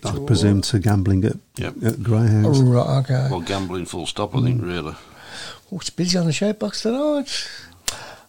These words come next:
Speaker 2: Again, when Birmingham City Council approved a planning consent to destroy Hall Green Stadium, the planning officer stre-, stressed in his speech that it was not a loss to the greyhound patrons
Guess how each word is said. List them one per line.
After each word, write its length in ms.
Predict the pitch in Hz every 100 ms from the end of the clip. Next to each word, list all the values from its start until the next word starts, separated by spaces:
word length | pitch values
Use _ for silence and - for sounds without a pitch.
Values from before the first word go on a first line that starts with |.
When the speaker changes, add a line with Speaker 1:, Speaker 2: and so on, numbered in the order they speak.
| _ -
Speaker 2:
Again, 360 | 214 247 180
when 160 | 190 214
Birmingham 320 | 220 202 185
City 300 | - 180 170
Council 560 | - 170 165 - 160 156
approved 640 | 139 - - 208 220 185
a 60 | -
planning 320 | - 143 131
consent 580 | 131 123 - - 139 -
to 200 | 143 120 -
destroy 640 | - - - 170 220 196
Hall 240 | 147 151
Green 200 | 127 139
Stadium, 460 | 131 - 139 143 165 - - - -
the 60 | -
planning 320 | - 240 233
officer 320 | 208 202 -
stre-, 280 | - 180 160 -
stressed 480 | - - 208 -
in 80 | 226
his 120 | 165
speech 340 | - 170 175 -
that 140 | 156
it 100 | 147
was 180 | 156 131
not 440 | 151 143 190 208
a 40 | 185
loss 300 | 180 170 -
to 60 | 165
the 80 |
greyhound 560 | 147 143 135 139 143 135
patrons 540 | - 139 - 165 190